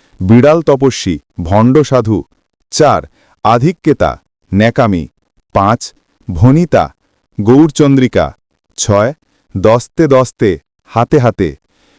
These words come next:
সাত, পটলতলা, মারা যাওয়া। আট, ঢাকের কাঠি, তোষামুদে। নয়, আকাশ পাতাল, বিরাট পার্থক্য। দশ, কংসী মামা, নির্দয় আত্মীয়। এগারো, নদের চাঁদ,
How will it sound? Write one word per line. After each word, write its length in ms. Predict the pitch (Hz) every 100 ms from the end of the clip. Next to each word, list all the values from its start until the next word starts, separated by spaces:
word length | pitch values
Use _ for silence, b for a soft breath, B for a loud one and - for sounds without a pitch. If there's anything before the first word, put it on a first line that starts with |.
| _
সাত, 320 | - 101 110 - _ _ _ _
পটলতলা, 680 | 123 123 160 160 135 101 78 - _ -
মারা 320 | 95 104 123
যাওয়া। 300 | 120 113 95 73 - _ _ _ -
আট, 240 | 101 120 - _ _ _ -
ঢাকের 440 | 87 104 113 170 175
কাঠি, 460 | 151 143 - 113 73 _ -
তোষামুদে। 600 | 135 - 165 143 98 82 - _ _ _
নয়, 380 | 90 101 104 135 - _ _ _
আকাশ 360 | - 110 143 147
পাতাল, 400 | - 123 117 98 78 - -
বিরাট 360 | 82 117 135 139
পার্থক্য। 440 | 120 107 - 110 - 82 - _ _ -
দশ, 340 | 82 95 120 - - _ _ _ _
কংসী 440 | - 131 160 - 165
মামা, 300 | 131 95 78 76 _
নির্দয় 500 | 98 107 123 123 135
আত্মীয়। 460 | 120 107 _ 107 90 71 _ _ _ -
এগারো, 380 | 101 117 123 110 - _ _ _
নদের 400 | 104 110 123 147
চাঁদ, 320 | - 127 92